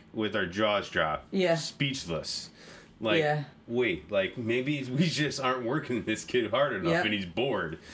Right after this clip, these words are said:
Speaker 2: Then they took, I said
Speaker 1: <laughs>
Speaker 2: Etch a Sketch, it's not the Etch a Sketch. Um, they took the board where you can just write and then erase it by sliding the slider to the right. So they took that and he wrote down just words like,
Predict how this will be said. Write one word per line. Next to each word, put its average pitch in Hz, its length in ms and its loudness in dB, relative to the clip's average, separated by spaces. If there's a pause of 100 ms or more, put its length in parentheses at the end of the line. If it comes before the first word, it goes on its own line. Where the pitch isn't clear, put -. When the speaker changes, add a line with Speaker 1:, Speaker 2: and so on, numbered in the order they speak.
(100)
Speaker 2:
Then 185 120 4
they 208 100 2
took, 190 260 4
I 165 180 4
said 160 180 4
Speaker 1:
<laughs> - 40 0
Speaker 2:
Etch 147 200 2
a 160 40 2
Sketch, - 300 -4
it's - 120 -10
not 127 180 -2
the - 120 -6
Etch 131 200 -6
a 139 40 -8
Sketch. - 460 -6
Um, 139 340 0 (280)
they 170 160 2
took 180 160 -2
the 160 80 0
board 160 220 2
where 151 80 2
you 151 80 0
can 156 100 0
just 147 180 0
write 143 300 2
and 147 100 -2
then 135 100 0
erase 139 380 -2
it 143 120 -2
by 131 120 -2
sliding 131 600 -2
the 131 160 -4
slider 135 580 -2 (520)
to 156 100 -2
the 160 120 2
right. 165 360 0
So 147 420 2
they 151 140 2
took - 260 -6
that 147 320 2
and 151 120 -2
he 143 180 -2
wrote 135 240 0
down 135 400 -2 (240)
just - 300 -6
words 120 520 -2
like, 113 280 -6